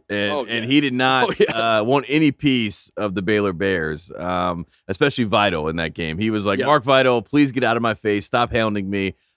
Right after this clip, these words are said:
Speaker 1: I don't want any part
Speaker 2: What a
Speaker 1: of this."
Speaker 2: great picture
Speaker 1: I
Speaker 2: we
Speaker 1: mean, yeah,
Speaker 2: pulled up, Timmy,
Speaker 1: but
Speaker 2: by the way.
Speaker 1: I was
Speaker 2: Who
Speaker 1: about to
Speaker 2: pulled
Speaker 1: point
Speaker 2: that?
Speaker 1: this out. When I said Christian Laettner, you're like,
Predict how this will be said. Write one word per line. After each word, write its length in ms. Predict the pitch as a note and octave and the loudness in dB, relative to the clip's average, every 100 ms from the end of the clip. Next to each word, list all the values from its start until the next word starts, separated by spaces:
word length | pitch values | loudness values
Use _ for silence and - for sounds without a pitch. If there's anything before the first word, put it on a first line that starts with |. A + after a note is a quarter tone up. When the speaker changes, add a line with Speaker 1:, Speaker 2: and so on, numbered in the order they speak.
| - | 0
Speaker 1:
I 120 | A#2+ | 4
don't 160 | C3+ | 4
want 140 | C3+ B2 | 4 2
any 180 | A#2+ A2 | 0 2
part 180 | A#2 | 2
Speaker 2:
What 60 | - | 2
a 20 | |
Speaker 1:
of 60 | G#2 | 0
this." 100 | G2+ | 0
Speaker 2:
great 240 | D3 G3 | 0 0
picture 300 | - D3 - | 0 0 2
Speaker 1:
I 40 | E3 | 4
Speaker 2:
we 160 | F#3+ | 4
Speaker 1:
mean, 60 | G3 | 4
yeah, 100 | G#3 | 2
Speaker 2:
pulled 120 | F#3+ D#3+ | 2 2
up, 40 | |
Timmy, 300 | - A3+ A#3 | 4 4 6
Speaker 1:
but 120 | A3 | 4
Speaker 2:
by 100 | A3+ | 4
the 100 | F3+ | 0
way. 60 | G#3 | 2
Speaker 1:
I 60 | B3 | 2
was 160 | D4+ | 2
Speaker 2:
Who 40 | C#4 | 2
Speaker 1:
about 200 | A#3+ F#3+ | 2 2
to 40 | |
Speaker 2:
pulled 120 | E3 | 0
Speaker 1:
point 140 | F3+ D#3 | -2 -2
Speaker 2:
that? 40 | |
Speaker 1:
this 100 | D3 | -2
out. 200 | D3+ C#3 | 2 2
When 100 | B2+ | 2
I 120 | C#3+ D#3 | 0 0
said 180 | E3+ | -2
Christian 300 | - D#3 C#3 | 0 0 0
Laettner, 360 | C3 C3+ B2 B2 | 0 0 0 -2
you're 160 | A#2+ B2 | 2 2
like, 240 | A#2 A2 | 2 -2